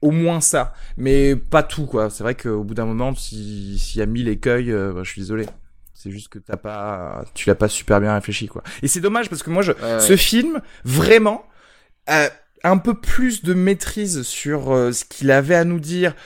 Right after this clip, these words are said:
Speaker 1: et peut-être, euh, voilà, nous tirer même émotionnellement avec, euh, des personnages un peu plus dessinés. Franchement,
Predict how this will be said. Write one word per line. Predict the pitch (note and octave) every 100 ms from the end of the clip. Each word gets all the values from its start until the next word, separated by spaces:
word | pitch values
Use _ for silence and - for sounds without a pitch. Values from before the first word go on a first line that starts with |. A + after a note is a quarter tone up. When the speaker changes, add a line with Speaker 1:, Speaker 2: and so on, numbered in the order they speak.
| - -
Speaker 1:
et | B2+
peut-être, | B2+ B2+ E3 -
euh, | C#3+ C3+ C3 B2
voilà, | F#3 F4
nous | D3+ C3
tirer | B2+ - D3+
même | D#3+ D3+ C#3
émotionnellement | B2 C#3+ C#3+ D#3 C#3+ C#3+ D#3 D3+
avec, | A#2 A2 B2+
euh, | A#2
des | A2+ A#2+
personnages | B2+ - C3+ C3+ B2+
un |
peu | A2+
plus | - C3+ A2+
dessinés. | A#2 - C#3 G3+ _ - - - _
Franchement, | - - C#3 - F3+ -